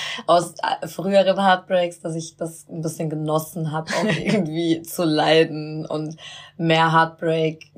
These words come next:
Speaker 1: gefühlt hab, als eigentlich notwendig gewesen
Speaker 2: Das
Speaker 1: wäre,
Speaker 2: ist
Speaker 1: so
Speaker 2: halt
Speaker 1: im
Speaker 2: auch
Speaker 1: Nachhinein,
Speaker 2: etwas,
Speaker 1: weißt du?
Speaker 2: genau,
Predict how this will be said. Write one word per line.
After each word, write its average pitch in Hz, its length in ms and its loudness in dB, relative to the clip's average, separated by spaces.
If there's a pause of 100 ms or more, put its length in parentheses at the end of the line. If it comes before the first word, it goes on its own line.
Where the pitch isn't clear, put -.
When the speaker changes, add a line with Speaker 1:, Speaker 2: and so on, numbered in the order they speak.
(180)
Speaker 1:
gefühlt 170 400 -4
hab, 160 240 0
als 156 260 0
eigentlich 160 400 -2
notwendig 160 540 -8
gewesen 165 340 -6
Speaker 2:
Das 214 140 4
Speaker 1:
wäre, 269 100 0
Speaker 2:
ist 269 80 -2
Speaker 1:
so 285 80 2
Speaker 2:
halt 254 140 2
Speaker 1:
im 160 80 -2
Speaker 2:
auch - 260 4
Speaker 1:
Nachhinein, 202 140 2 (100)
Speaker 2:
etwas, 214 180 4
Speaker 1:
weißt 160 120 -2
du? 220 60 2
Speaker 2:
genau, 220 320 2